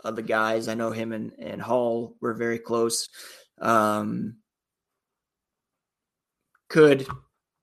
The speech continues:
hurt in the locker room a bit. Maybe that's why the team was a bit distracted last night as the trade broke before it,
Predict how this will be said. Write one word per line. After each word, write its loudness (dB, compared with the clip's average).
hurt 4
in 2
the 6
locker 6
room 0
a -2
bit. 8
Maybe 2
that's -2
why 0
the -4
team -6
was -4
a -8
bit -2
distracted -4
last 4
night 2
as -6
the -4
trade 2
broke 4
before 10
it, 8